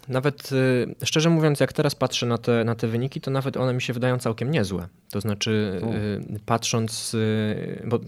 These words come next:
Speaker 1: to było badanie robione w, na przełomie luty-marzec dwa tysiące osiemnaście, y, a jak teraz od, od czasu do czasu obserwuję jakieś wskaźniki,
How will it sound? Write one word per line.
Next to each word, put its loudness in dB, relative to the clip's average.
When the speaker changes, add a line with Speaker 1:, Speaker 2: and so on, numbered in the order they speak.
Speaker 1:
to 2
było 2
badanie 2
robione 2
w, -2
na -6
przełomie 0
luty-marzec 2
dwa -2
tysiące -4
osiemnaście, 0
y, -2
a 0
jak 0
teraz -2
od, -6
od -4
czasu -2
do 2
czasu -2
obserwuję -2
jakieś -4
wskaźniki, -2